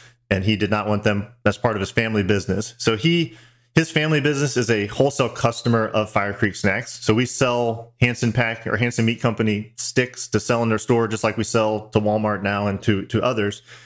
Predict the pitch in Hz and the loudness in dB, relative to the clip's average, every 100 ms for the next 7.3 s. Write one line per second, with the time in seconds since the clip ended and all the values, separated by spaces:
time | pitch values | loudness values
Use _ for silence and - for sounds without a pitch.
0 | _ _ _ - 117 110 147 - 131 - | _ _ _ 0 0 2 -2 0 -2 0
1 | 113 104 113 110 127 123 113 107 120 113 | -2 0 0 0 0 0 0 0 -2 0
2 | 110 113 123 135 175 180 - - _ - | -2 -2 -2 0 0 0 -4 -16 _ -2
3 | 120 147 135 120 - 113 107 131 151 147 | -2 0 -2 0 0 2 2 2 0 2
4 | 151 135 120 110 110 104 101 104 127 120 | 0 0 0 2 2 0 2 0 0 -2
5 | 117 113 113 110 107 107 - - 120 113 | -2 0 0 2 0 -2 -8 0 2 2
6 | 110 - 107 104 101 117 113 104 120 117 | -2 -2 0 0 0 0 0 0 -2 -2
7 | 120 117 | 0 0